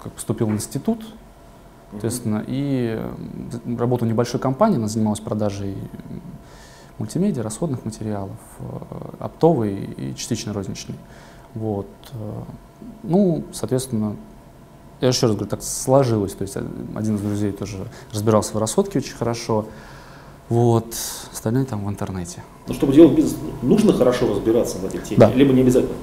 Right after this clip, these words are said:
Speaker 1: Если изначально без привлечения, естественно, каких-то инвестиций, если это не какой-то там проект, э, "Дайте мне там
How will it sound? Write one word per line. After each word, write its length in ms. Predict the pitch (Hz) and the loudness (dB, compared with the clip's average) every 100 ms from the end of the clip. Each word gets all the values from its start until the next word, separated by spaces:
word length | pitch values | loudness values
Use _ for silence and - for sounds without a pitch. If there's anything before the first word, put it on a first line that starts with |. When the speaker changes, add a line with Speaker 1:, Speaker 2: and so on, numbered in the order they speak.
| - - - | -14 -16 -8
Speaker 1:
Если 320 | 123 139 151 147 | 6 6 8 8
изначально 640 | 143 143 208 226 123 98 - - - - | 8 10 10 12 8 6 -2 -16 -10 2
без 240 | 107 120 | 6 6
привлечения, 520 | - 113 110 - 117 | 6 4 4 6 6
естественно, 360 | 104 120 110 104 | 6 4 4 2
каких-то 340 | 110 107 - | -4 -6 0
инвестиций, 500 | 107 107 - 139 - | 4 4 2 0 2
если 280 | 101 107 - | 2 2 0
это 80 | - | 2
не 80 | 104 | 2
какой-то 420 | 110 - 123 107 | 2 4 4 4
там 260 | - 95 98 - - | 0 -4 -8 -16 2
проект, 420 | 110 110 107 107 - - | 8 8 8 4 -8 -4
э, 320 | 104 95 95 - - - - - - - - - - | -2 -2 -4 -8 -12 -18 -20 -20 -20 -20 -20 -12 2
"Дайте 260 | 110 101 98 | 2 4 -2
мне 120 | 95 | -4
там 160 | 110 | -8